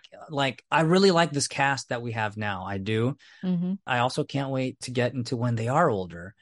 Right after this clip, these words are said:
Speaker 1: and see that part of the story. But at
Speaker 2: Yeah.
Speaker 1: the same time, I'm really starting to grow attached to this cast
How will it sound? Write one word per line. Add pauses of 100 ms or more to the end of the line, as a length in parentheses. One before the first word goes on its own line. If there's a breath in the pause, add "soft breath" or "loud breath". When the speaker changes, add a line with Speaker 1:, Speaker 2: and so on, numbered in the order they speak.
Speaker 1:
and
see
that
part
of
the
story. (180 soft breath)
But
at
Speaker 2:
Yeah.
Speaker 1:
the
same
time, (100)
I'm
really (120)
starting
to
grow
attached
to
this
cast